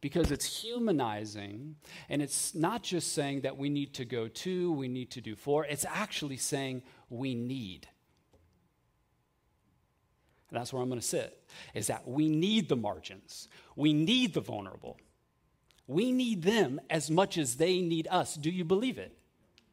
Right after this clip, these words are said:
You believe that we need them, or do you believe that we just need to do kind things in service for them?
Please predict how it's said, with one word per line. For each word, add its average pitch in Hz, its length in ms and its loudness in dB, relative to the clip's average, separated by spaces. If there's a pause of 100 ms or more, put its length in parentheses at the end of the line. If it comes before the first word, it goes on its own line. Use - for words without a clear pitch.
(400)
You 147 120 -6
believe 196 300 0
that 202 120 4
we 175 140 4
need 233 240 2
them, 101 200 -6
or 139 100 0
do 147 100 -2
you 180 60 -2
believe 175 260 2
that 147 120 2
we 165 160 -2
just 160 200 -4
need 160 160 -2
to 151 80 -6
do 151 120 -4
kind 151 480 -2
things 120 540 -4 (840)
in 170 180 4
service 180 480 6
for 117 240 0
them? 107 380 -8